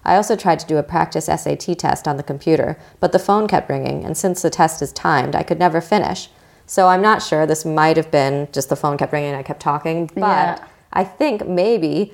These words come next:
Speaker 1: I couldn't do it 'cause it was a, a dial-up.
Speaker 2: Oh my goodness,
Speaker 1: Like
Speaker 2: the
Speaker 1: D S L,
Speaker 2: internet. Yeah,
Speaker 1: right?
Speaker 2: yeah, yeah.
Speaker 1: So if the phone, you use the phone line for
Speaker 2: Yeah.
Speaker 1: internet.
Speaker 2: Oh, that's classic.
Speaker 1: Right?
Speaker 2: And
Speaker 1: So
Speaker 2: it's
Speaker 1: I
Speaker 2: like, "I
Speaker 1: couldn't
Speaker 2: can't
Speaker 1: do
Speaker 2: do
Speaker 1: it
Speaker 2: it."
Speaker 1: 'cause the phone kept
Speaker 2: I think that's
Speaker 1: ringing.
Speaker 2: what it is, definitely.
Speaker 1: Yes.
Speaker 2: Yeah.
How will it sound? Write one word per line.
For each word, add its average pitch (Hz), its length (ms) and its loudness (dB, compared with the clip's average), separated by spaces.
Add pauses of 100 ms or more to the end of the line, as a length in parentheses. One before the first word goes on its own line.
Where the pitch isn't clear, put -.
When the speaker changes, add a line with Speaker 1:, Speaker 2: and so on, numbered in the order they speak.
(180)
Speaker 1:
I 180 80 -2
couldn't 185 200 0
do 180 80 2
it 180 100 0
'cause 175 140 -2
it 170 60 0
was 160 160 0
a, 160 360 2
a 170 60 -2
dial-up. 180 880 0
Speaker 2:
Oh 202 260 2
my 202 160 2
goodness, 208 340 0
Speaker 1:
Like 190 200 0
Speaker 2:
the 214 60 -4
Speaker 1:
D 214 160 0
S 190 140 -2
L, 262 60 0
Speaker 2:
internet. 208 680 0
Yeah, 240 180 0
Speaker 1:
right? 302 240 0
Speaker 2:
yeah, 294 100 0
yeah. 302 300 0
Speaker 1:
So 220 140 2
if 214 100 -6
the 214 60 0
phone, 196 360 -2
you 214 120 0
use 208 340 0
the 208 100 -2
phone 214 400 -2
line 160 380 0
for 190 180 0
Speaker 2:
Yeah. 196 220 2
Speaker 1:
internet. 139 360 -4 (200)
Speaker 2:
Oh, - 60 -20 (140)
that's - 120 -20
classic. 156 580 -4
Speaker 1:
Right? 302 560 0
Speaker 2:
And 196 80 -2
Speaker 1:
So 220 80 2
Speaker 2:
it's 214 80 4
Speaker 1:
I 208 80 2
Speaker 2:
like, 247 160 0
"I - 100 0
Speaker 1:
couldn't 233 120 2
Speaker 2:
can't 285 320 2
Speaker 1:
do 311 80 2
Speaker 2:
do 349 180 4
Speaker 1:
it 320 360 2
Speaker 2:
it." - 180 -14 (280)
Speaker 1:
'cause 208 120 -2
the 254 100 2
phone 320 360 0
kept 196 140 0
Speaker 2:
I 208 80 4
think 240 220 2
that's 220 140 2
Speaker 1:
ringing. 156 80 -2
Speaker 2:
what 208 120 2
it 185 120 0
is, 190 320 2
definitely. 190 340 0
Speaker 1:
Yes. 247 280 2
Speaker 2:
Yeah. 165 180 2